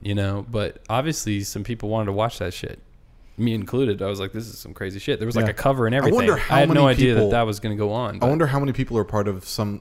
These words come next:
Speaker 2: some group like that, and then how many are just like, "Holy shit, let's just go see some fucked up shit."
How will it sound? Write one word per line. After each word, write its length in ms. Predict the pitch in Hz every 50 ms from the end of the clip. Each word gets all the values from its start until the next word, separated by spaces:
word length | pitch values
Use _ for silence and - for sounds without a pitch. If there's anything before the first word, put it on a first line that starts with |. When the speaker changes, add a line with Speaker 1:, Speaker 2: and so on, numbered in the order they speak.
| - - -
Speaker 2:
some 380 | - - - 117 110 107 107
group 400 | - - 98 101 104 113 110 -
like 240 | 127 120 131 135 -
that, 280 | 139 135 139 143 - - -
and 140 | 104 104 104
then 100 | 101 104
how 180 | 101 110 110
many 280 | 107 104 104 104 104 101
are 80 | 98
just 220 | 95 95 92 - -
like, 140 | 87 92 - - - - - _
"Holy 280 | - - 110 104 98 95
shit, 220 | - - 110 90
let's 160 | - 92 -
just 200 | - - 101 - -
go 80 | 101
see 220 | 92 - - - 101
some 180 | - - 98 92
fucked 280 | - 101 90 - -
up 120 | - - -
shit." 260 | - - - - -